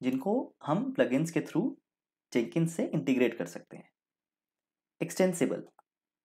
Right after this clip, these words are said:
Jenkins can be extended via its plugin architecture, providing nearly infinite possibilities for what Jenkins can do।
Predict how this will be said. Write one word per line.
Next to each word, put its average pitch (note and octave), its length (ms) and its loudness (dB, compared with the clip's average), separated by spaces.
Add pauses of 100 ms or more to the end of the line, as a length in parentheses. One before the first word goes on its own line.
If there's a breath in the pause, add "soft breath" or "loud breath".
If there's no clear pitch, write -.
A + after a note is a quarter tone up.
(140)
Jenkins C#4+ 340 0
can C3+ 200 4
be C3 120 4
extended C3 340 -4
via A2 240 2
its - 180 -14
plugin A#2 260 0 (100)
architecture, G2+ 520 -4
providing C3 340 0
nearly C3+ 300 -2
infinite C3+ 440 0
possibilities G#2+ 640 -6
for A#2+ 160 0
what E3 200 2
Jenkins A2 460 -6
can F3+ 180 0
do। E3 100 0